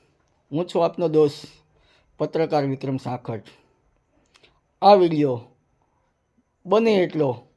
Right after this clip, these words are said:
વધુમાં વધુ શેર કરજો, જેથી કરીને એકસો ને ત્રીસ ગામના લોકોને, લોકોના હિત માટે આ વીડિયો હોય. ત્યારે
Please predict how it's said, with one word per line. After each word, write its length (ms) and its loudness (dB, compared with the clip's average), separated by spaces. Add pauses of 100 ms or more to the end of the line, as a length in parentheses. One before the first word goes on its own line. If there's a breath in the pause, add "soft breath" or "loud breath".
(140)
વધુમાં 460 4
વધુ 240 2
શેર 260 -2
કરજો, 480 -6 (920 soft breath)
જેથી 300 0
કરીને 500 -2 (680 soft breath)
એકસો 420 -2
ને 120 -2
ત્રીસ 380 -4
ગામના 300 0
લોકોને, 640 -2 (1500 soft breath)
લોકોના 420 -2 (160)
હિત 260 0
માટે 260 0
આ 80 2
વીડિયો 380 -2
હોય. 320 -8 (1600)
ત્યારે 340 2